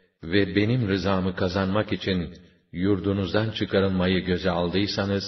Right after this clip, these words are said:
nasıl olur da onlara sevgi gösterip sır verirsiniz?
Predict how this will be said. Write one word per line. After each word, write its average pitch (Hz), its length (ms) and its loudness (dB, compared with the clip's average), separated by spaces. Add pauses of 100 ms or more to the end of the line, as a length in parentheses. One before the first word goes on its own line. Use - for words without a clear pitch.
(760)
nasıl 123 440 0
olur 101 340 4
da 95 140 4
onlara 98 460 0
sevgi 95 420 0
gösterip 90 600 0 (220)
sır 95 420 0
verirsiniz? 82 640 -2